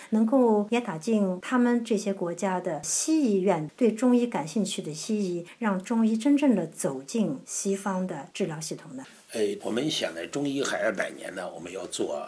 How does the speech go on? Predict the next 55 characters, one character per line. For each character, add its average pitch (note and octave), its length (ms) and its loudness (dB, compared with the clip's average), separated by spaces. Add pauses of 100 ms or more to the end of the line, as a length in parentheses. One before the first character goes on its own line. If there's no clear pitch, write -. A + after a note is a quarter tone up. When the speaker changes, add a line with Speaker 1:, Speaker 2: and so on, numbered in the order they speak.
Speaker 2:
十 - 260 0
集 - 200 -8
呢， E2 140 -8 (360)
像 F2+ 240 -2
这 F2+ 80 -10
个 F2+ 60 -14
大 - 200 0
的 - 80 -10
国 - 160 -10
家， D#2 160 -8
一 D#2 220 -10
个 F#2 80 -16
国 E2 120 -8
家 E2 140 -4
一 E2+ 180 -8
集。 D#2 320 -10 (580)
这 C3 80 0
个， A2 260 2
这 C3+ 120 2
一 A#2+ 180 2
集 G2+ 240 -6
做 A2+ 220 0
出 - 80 -8
来 - 100 -6
的， E2+ 160 -8
一 F2+ 160 -6
定， G#2 240 -4 (140)
一 F2+ 220 -4
定 C#3 160 -2
要 G2+ 120 2
对 F#2+ 320 -2
中 A#2+ 200 2
医 A#2 280 -2
在 - 440 -2 (100)
这 C3 80 -2
个 G#2+ 140 -6
国 G#2+ 260 0
家 C3 260 0 (120)
产 - 240 0
生 B2+ 180 -2
过 C#3+ 160 -2
的 - 160 -10
作 - 240 -4
用 C#3 140 -2
和 - 200 2
这 A#2+ 140 2
个 G2+ 140 -4
包 A2+ 180 0
括 G#2+ 140 0
它 G2 100 -6
的 G2 120 -4
立 A#2 200 -4
法 F2 180 -4
情 F2+ 220 -8
况、 G#2+ 320 -6